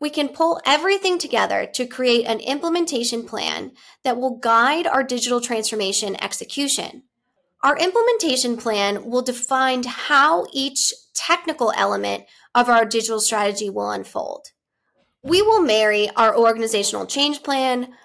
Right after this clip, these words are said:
our business process improvement plans, and our system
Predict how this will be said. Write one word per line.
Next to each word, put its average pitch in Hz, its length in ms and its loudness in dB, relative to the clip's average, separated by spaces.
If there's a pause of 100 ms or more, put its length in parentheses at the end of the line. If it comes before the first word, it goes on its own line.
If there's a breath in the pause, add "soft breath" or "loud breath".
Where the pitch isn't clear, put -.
(220 loud breath)
our 240 100 4
business 285 500 0
process 233 640 0
improvement 285 680 -6
plans, 254 640 -2 (340 loud breath)
and 330 380 2
our 262 120 4
system 240 760 0